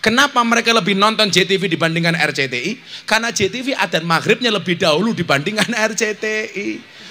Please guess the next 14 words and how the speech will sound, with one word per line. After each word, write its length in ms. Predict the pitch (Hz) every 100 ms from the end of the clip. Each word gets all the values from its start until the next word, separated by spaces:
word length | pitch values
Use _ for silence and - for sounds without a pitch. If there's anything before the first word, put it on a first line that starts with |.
| - -
Selisih 400 | - 233 254 285
lima 240 | 262 254
belas 300 | 165 208 196 233
menit. 400 | 233 240 233 - 143 - - - - - - - - - - - - - - - - - - - - - - - -
Bila 320 | 202 214 226
perlu 300 | 226 233 247 226
maghribe 480 | 226 165 190 233
melu 320 | 226 214 220 208
Surabaya, 640 | 202 196 143 131 156 202
imsake 320 | 233 202 185 240
melu 180 | 233 214
Medan. 560 | 233 165 156 151 165 - - - - - - - - - - - - - - - - - - - - - - - - - - - - - - - - - - - - - - - - - - - - - - - - - -
Suwe 400 | - 302 262 226
temen. 680 | - 220 240 247 226 226